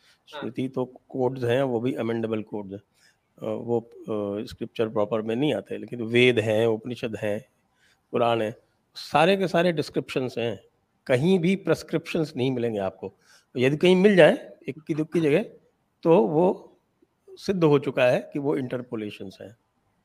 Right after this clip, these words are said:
Speaker 1: हम्म।
Speaker 2: जैसे
Speaker 1: अच्छा।
Speaker 2: बृहदारण्यक उपनिषद में कहीं छोटा सा प्रिस्क्रिप्शन आता है, वो प्रूव हो चुका है कि ये इंटरपोलेशन। It is entirely description। महाभारत पूर्ण डिस्क्रिप्शन।
Speaker 1: डिस्क्रिप्शन।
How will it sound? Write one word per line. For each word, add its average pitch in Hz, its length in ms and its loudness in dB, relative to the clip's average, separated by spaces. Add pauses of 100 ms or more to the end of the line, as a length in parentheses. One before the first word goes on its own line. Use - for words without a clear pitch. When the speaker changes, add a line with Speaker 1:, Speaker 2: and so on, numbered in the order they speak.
(100)
Speaker 1:
हम्म। 156 120 -20 (460)
Speaker 2:
जैसे 113 300 -6
Speaker 1:
अच्छा। 170 240 -6
Speaker 2:
बृहदारण्यक 127 560 2
उपनिषद 135 380 -6
में 131 140 -8
कहीं 131 200 -6
छोटा 135 280 -4
सा 143 100 -4
प्रिस्क्रिप्शन - 520 -10
आता 123 200 -6
है, - 60 -18 (140)
वो 165 160 -4
प्रूव 208 220 0
हो 170 120 4
चुका 123 220 -4
है 101 120 -6 (320)
कि 175 60 -4
ये 175 140 0
इंटरपोलेशन। 143 640 -6 (1200)
It 220 220 2
is 190 120 -6 (200)
entirely 185 840 2
description। 117 640 -8 (220)
महाभारत 127 720 4 (440)
पूर्ण 139 280 0
डिस्क्रिप्शन। 110 540 -10
Speaker 1:
डिस्क्रिप्शन। - 720 -12